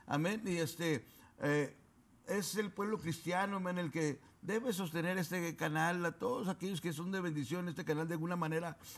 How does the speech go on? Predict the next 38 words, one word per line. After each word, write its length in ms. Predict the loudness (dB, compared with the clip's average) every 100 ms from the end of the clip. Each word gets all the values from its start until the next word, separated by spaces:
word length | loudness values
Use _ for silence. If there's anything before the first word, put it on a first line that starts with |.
| 0
u 140 | 4
otra, 460 | 6 4 2 -2 -2 -16 -4
amén, 440 | 0 0 0 -4 -4
siempre 340 | 0 4 2
para 180 | 4 4
la 100 | 4
gloria 220 | 2 0
del 80 | 2
Señor, 460 | 2 2 2 0 -2
dé 260 | -2 0 0
su 140 | 0
ofrenda, 480 | -2 -2 -2 0 0
dé 100 | 0
su 160 | -2 -2
donativo, 1080 | -2 0 2 2 0 0 0 2 2 0 -4 -14 -8
amén, 320 | -2 0 0
no 140 | 0 0
le 120 | -2
espere 360 | -2 0 0 0
que, 240 | -4 -6 -12 -10
no, 280 | 0 2 2
nadie 340 | 4 4 6
le 120 | 2
va 100 | 2
a 40 | 2
decir 360 | 2 0 -4 -2
qué 140 | -4
tan, 320 | 0 0 0
qué 120 | -4
cantidad, 560 | 0 0 2 2 2 2
el 120 | 0
único 240 | 0 -2 -2
que 80 |
le 80 | -2
puede 160 | -2 -2
decir 100 | 0
la 100 | 2
cantidad 520 | 2 2 4 2 2